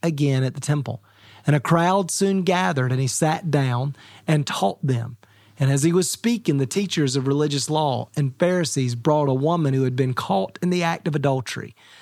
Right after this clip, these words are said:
They put her in front of the crowd. 'Teacher,' they said to Jesus, 'this woman was caught in the act of adultery. The law of Moses says to stone her. What do you say?'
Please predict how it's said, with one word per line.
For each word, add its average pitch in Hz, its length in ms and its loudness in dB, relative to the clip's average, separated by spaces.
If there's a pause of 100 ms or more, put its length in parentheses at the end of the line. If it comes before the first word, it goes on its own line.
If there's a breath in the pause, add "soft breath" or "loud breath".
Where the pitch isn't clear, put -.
(120 loud breath)
They 147 140 4
put - 300 -2
her 160 220 2
in 131 120 -2
front - 520 -2
of 135 100 -4
the 131 80 -4
crowd. 127 480 -6 (360 soft breath)
'Teacher,' 202 520 0
they 127 160 0
said 127 260 -2
to 120 80 -2
Jesus, 117 460 -4 (360 loud breath)
'this 170 300 0
woman 190 340 2
was 156 140 0
caught - 420 0
in 170 120 2
the 156 100 0
act 170 240 -2
of 156 80 0
adultery. 147 600 -2 (380 loud breath)
The 147 140 4
law 160 240 4
of 156 100 -2
Moses 165 480 2
says 156 340 0
to 139 140 -2
stone 185 500 0
her. 127 300 0
What 147 440 -2 (120)
do 139 100 2
you 147 300 0
say?' 127 480 -6